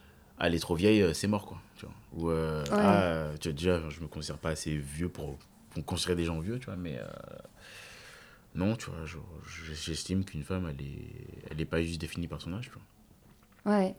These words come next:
Speaker 1: Mais, euh,
Speaker 2: Ouais, là, c'est même plus que l'âge, c'est l'apparence, quoi.
Speaker 1: Ouais, ouais, ouais, c'est sûr, tu vois. Non, c'est,
Speaker 2: Parce
Speaker 1: c'est
Speaker 2: que il avait l'air de dire, enfin, il disait que c'était notamment les rides, le fait que, euh, même il disait que Sophie Marceau, euh, aujourd'hui,
Speaker 1: Mhm.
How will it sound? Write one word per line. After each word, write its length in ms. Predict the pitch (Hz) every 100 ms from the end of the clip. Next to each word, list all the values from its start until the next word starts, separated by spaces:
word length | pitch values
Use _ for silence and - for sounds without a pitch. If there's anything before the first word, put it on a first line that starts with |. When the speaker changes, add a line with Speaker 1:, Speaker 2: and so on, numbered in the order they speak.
| 160
Speaker 1:
Mais, 200 | - -
euh, 180 | - - 190
Speaker 2:
Ouais, 80 |
là, 80 | 208
c'est 140 | 220 202
même 180 | 196 196 - -
plus 240 | - 226 -
que 100 | 220
l'âge, 240 | 240 277
c'est 80 | -
l'apparence, 480 | 180 175 175 226 -
quoi. 180 | - 147 175
Speaker 1:
Ouais, 40 |
ouais, 160 | 165 160
ouais, 80 | 156
c'est 120 | 127
sûr, 200 | - 156
tu 80 | 101
vois. 100 | 104
Non, 440 | 95 113 117 104 101
c'est, 160 | 90
Speaker 2:
Parce 120 | 82 -
Speaker 1:
c'est 100 | 90
Speaker 2:
que 420 | 185 175 170 175
il 220 | 175 170
avait 140 | 170 170
l'air 140 | 170
de 100 | 165
dire, 220 | 165 208 196 -
enfin, 140 | - 180
il 80 | 180
disait 320 | 170 170 220 - -
que 60 | -
c'était 240 | - 180 175 - -
notamment 360 | 175 180 175 180
les 120 | 175
rides, 320 | 190 226 180 180
le 60 | 190
fait 220 | 180 185
que, 80 | - 175 175 170 170 - - - - -
euh, 200 | - 65
même 380 | 202 196 196 185
il 80 | 170
disait 240 | 165 180
que 80 | 190
Sophie 220 | 190 -
Marceau, 460 | 175 165 - 214 208
euh, 420 | 170 165 160 165
aujourd'hui, 560 | 196 196 185 180 220 254 - - -
Speaker 1:
Mhm. 120 | 90